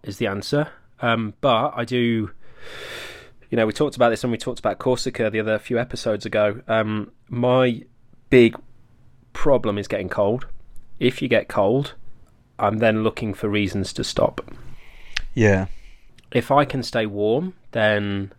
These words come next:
Speaker 1: I can stay riding my bike. And I think that's a combination of staying warm, but also staying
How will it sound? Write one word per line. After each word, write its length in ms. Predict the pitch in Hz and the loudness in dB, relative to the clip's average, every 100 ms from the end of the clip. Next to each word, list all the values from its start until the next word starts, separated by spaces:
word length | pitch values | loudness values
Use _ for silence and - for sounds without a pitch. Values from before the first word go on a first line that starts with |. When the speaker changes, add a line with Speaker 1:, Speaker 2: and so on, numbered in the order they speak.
| _ | _
Speaker 1:
I 80 | - | -10
can 140 | 117 104 | -6 0
stay 220 | 113 104 | 2 4
riding 260 | 98 95 | 2 0
my 80 | 92 | -4
bike. 360 | 92 87 - - | -4 -6 -8 -10
And 80 | 120 | -2
I 60 | 107 | 0
think 140 | 135 | 2
that's 160 | 123 104 | 0 0
a 20 | |
combination 480 | 120 110 104 101 104 | -2 0 0 -2 -6
of 80 | - | -6
staying 300 | 117 107 104 | -4 -2 0
warm, 280 | 107 98 | 0 0
but 100 | 98 | 0
also 380 | 98 98 - 101 | -2 -2 0 0
staying 840 | 95 - 104 101 95 95 92 92 | -2 -2 0 2 0 -2 -4 -6